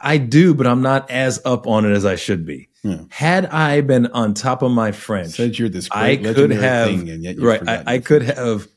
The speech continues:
Speaker 1: I'll, I'll do it like this, <laughs> quote unquote, watched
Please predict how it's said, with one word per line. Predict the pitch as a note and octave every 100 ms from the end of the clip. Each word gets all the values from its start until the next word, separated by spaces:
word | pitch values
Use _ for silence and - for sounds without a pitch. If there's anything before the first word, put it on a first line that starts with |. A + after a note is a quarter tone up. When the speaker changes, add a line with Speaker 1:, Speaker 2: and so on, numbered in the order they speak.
| -
Speaker 1:
I'll, | G#2 G#2
I'll | A2 A2+
do | A#2
it |
like | B2
this, | A#2+ G2+ - _ _
<laughs> | _
quote | - C3+ B2+
unquote, | C3 A#2 C3 A2+ - _ _ _ _ -
watched | G2 G#2+ A#2 G2 - -